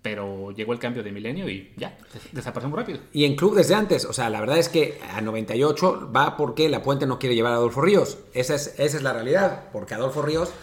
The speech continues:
Speaker 2: había estado mucho mejor en esos años, ¿no? A partir de noventa y siete, de esa gran Copa América con, con Bora Milutino-, Milutinovic en México, creo que jugaba todavía en Necaxa, era antes de que, de que fuera América, eh, bueno, y con Veracruz, por supuesto, había sido el mejor portero de, de la liga.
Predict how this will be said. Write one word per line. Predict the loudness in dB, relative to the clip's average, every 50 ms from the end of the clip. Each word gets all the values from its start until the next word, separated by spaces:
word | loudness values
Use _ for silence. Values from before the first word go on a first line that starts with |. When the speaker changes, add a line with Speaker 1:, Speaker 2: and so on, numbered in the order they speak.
| -20 -20 -10 -6
Speaker 2:
había | -6 -4 -2 -4 -4
estado | -2 0 0 0
mucho | 2 0 0 2 4 4 4 4 4 2 0
mejor | 0 -2 -2 0 0 0
en | 0
esos | 0 -2 -4 -2 0
años, | 0 0 0 0 -2
¿no? | 0 -2
A | -2 -2
partir | -4 -6 -2 0 0
de | 2
noventa | 2 0 0 -2 -2 -2
y | -2
siete, | 2 2 2 2 2 0
de | -2
esa | -2 -2 -2
gran | -2 -2 -2
Copa | -2 0 0
América | 0 0 0 -2 -2 -2 -4
con, | -4 -6 -6 -8 -10 -16 -14 -8
con | -6 -2
Bora | 0 2 2 2
Milutino-, | 2 0 0 -2 0 0 0 0 0 0
Milutinovic | -2 -2 0 0 -2 -2 0 2 2 4 4 2 0 -2 -12 -18 -12 -6
en | -4 0
México, | 2 2 2 2 0 -2 0
creo | 0 -2 -2
que | 0
jugaba | 0 0 2 2
todavía | 2 2 2
en | 2 0
Necaxa, | -2 0 0 -2 0 0 -2 -2 -2 0
era | 0 -2 -2
antes | -2 -2 -4 -6
de | -4
que, | -4 -4 -4 -4
de | -4 -4
que | -6 -2
fuera | 0 2 2 2
América, | 2 2 0 0 -2 -4 -6 -6 -8 -14 -20 -16 -8
eh, | -4 -2 -2 0 0
bueno, | 0 -2 -2
y | -6
con | -8 -8 -6 -6
Veracruz, | -4 -2 2 4 4 4
por | 4 2 -2
supuesto, | -4 -2 0 0 0 0 0 0 -2 -2 -4 -14 -12 -8
había | -4 -2 -2 0
sido | 2 2 2
el | 2 0
mejor | 0 0 0 0 0
portero | 0 0 0 2 2 4
de, | 4 4 4 2 2 0
de | 0 0 2
la | 2 4
liga. | 4 4 4 4 4 2 -2